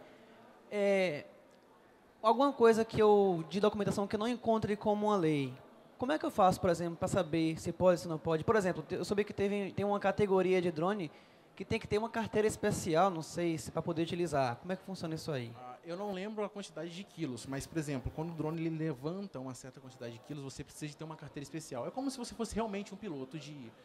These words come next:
Speaker 2: de aeronave. Você tem que ter essa, essa, essa carteira. Eu não lembro se ela é equivalente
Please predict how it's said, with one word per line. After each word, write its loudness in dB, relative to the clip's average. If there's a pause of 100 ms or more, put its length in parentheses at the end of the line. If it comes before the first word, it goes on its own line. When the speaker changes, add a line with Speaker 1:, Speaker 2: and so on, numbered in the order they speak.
(240)
Speaker 2:
de -6
aeronave. -6
Você -16
tem -10
que -12
ter -4
essa, -12 (120)
essa, -10 (300)
essa -12
carteira. -6
Eu -4
não -4
lembro -6
se -12
ela -4
é -6 (360)
equivalente -4